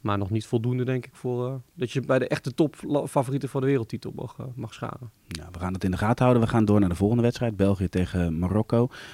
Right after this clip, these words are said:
Speaker 2: Eh, we, we kunnen daarin twee onderwerpen bespreken. We kunnen het hebben over, eh,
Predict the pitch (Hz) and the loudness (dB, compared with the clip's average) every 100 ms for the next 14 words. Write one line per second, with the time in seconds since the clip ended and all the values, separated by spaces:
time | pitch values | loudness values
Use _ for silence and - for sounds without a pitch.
0 | - - - 92 101 101 101 98 101 98 | -20 -20 -10 -4 0 0 0 0 0 0
1 | 92 104 110 131 120 113 113 117 131 117 | 0 0 2 2 4 4 4 4 4 6
2 | 127 127 127 113 120 113 110 113 104 110 | 6 4 2 0 2 0 2 2 4 4
3 | 117 - 110 104 107 98 - - - - | 2 2 2 2 2 0 -4 -20 -20 -20
4 | _ 95 | _ -4